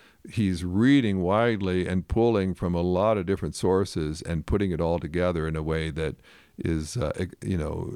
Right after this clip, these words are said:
it's a gr-, able to be grasped by the people in his congregation.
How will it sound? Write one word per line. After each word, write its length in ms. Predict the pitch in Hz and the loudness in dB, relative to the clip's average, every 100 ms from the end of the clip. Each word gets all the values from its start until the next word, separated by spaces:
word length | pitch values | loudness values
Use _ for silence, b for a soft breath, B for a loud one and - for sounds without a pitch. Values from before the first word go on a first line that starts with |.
| - - - | -10 -12 -8
it's 340 | 90 - - - | -8 -8 -12 -8
a 80 | 92 | -8
gr-, 240 | 85 87 - - - | -4 -4 -4 -10 -8
able 260 | - 101 98 | -2 -2 -2
to 60 | 87 | -4
be 140 | 87 | -4
grasped 600 | 87 90 87 87 - - | -2 0 0 -2 -6 -8
by 160 | 85 78 | -4 -4
the 120 | 76 | -4
people 380 | - 92 - 76 | -2 -2 -2 -4
in 80 | 82 | -2
his 220 | 90 78 | -2 -2
congregation. 840 | - 82 71 73 78 82 98 90 | -4 -4 -4 -4 -2 0 0 0